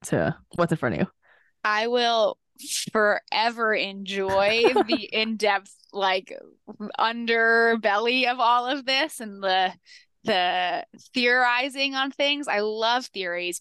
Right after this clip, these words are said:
Speaker 2: but
Speaker 1: But
Speaker 2: I'm
Speaker 1: I,
Speaker 2: not
Speaker 1: I ain't
Speaker 2: gonna
Speaker 1: gonna
Speaker 2: base my <laughs> life on them.
Speaker 1: I ain't gonna be like, you know, I'm not a flat earther. Like, I don't understand those people. Like, I, these QAnon, like, those, like, conspiracy theory,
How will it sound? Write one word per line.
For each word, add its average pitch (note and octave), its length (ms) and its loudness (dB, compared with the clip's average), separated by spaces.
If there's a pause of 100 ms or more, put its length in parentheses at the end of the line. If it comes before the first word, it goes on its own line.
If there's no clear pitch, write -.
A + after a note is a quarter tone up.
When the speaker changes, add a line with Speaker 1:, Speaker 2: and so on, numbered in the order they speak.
(140)
Speaker 2:
but G#3+ 260 2 (2250)
Speaker 1:
But A#3 100 6
Speaker 2:
I'm A3+ 240 6
Speaker 1:
I, - 80 -4
Speaker 2:
not C4 140 0
Speaker 1:
I C#4+ 100 4
ain't D4 180 2
Speaker 2:
gonna C#4+ 140 2
Speaker 1:
gonna A3+ 260 4
Speaker 2:
base C4 220 -4
my G#3 200 -2
<laughs> G3 120 -2
life B3+ 300 0
on A3 220 -6
them. A3 240 -6 (840)
Speaker 1:
I B3 240 2
ain't F4+ 140 0
gonna D4 180 4
be A#3 120 4
like, E3+ 300 0
you D#3+ 80 0
know, C#3 360 -2 (500)
I'm A3+ 100 -2
not B3 160 4
a A3 40 4
flat G3 240 4
earther. F#3+ 480 4
Like, F3 220 0
I G#3+ 80 0
don't G#3 160 4
understand G3 420 0
those F#3+ 120 0
people. F#3+ 280 0
Like, F#3 160 0
I, - 180 -10 (220)
these G3 240 0
QAnon, G#3 360 -2
like, G3+ 200 -4
those, A#3 240 0
like, B3 160 -2
conspiracy F3 580 -6
theory, D#3+ 440 -2